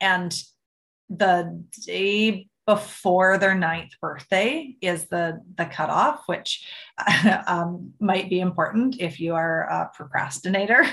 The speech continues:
<laughs> like I am. Um, it's the day before your, the kid's ninth, ninth birthday.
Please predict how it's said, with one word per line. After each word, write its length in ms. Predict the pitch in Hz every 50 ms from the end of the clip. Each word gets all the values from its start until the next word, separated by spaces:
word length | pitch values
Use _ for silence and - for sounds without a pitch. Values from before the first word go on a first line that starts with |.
| - -
<laughs> 140 | 320 - -
like 400 | 294 285 233 208 202 196 - -
I 200 | 175 180 180 175
am. 260 | 190 208 247 311 403 508 - - - 392 370 -
Um, 440 | - 196 202 202 196 202 208 208 208 208
it's 340 | 202 - - 196 208 208
the 80 | - 214
day 140 | 185 190 190
before 280 | 226 220 - 208 190 190
your, 240 | 190 190 185 190 -
the 220 | - - 185 196 190
kid's 260 | 180 202 175 170 165
ninth, 220 | 185 170 165 - - - - - -
ninth 300 | - 185 180 170 - -
birthday. 480 | - 175 165 - - 196 208 277 285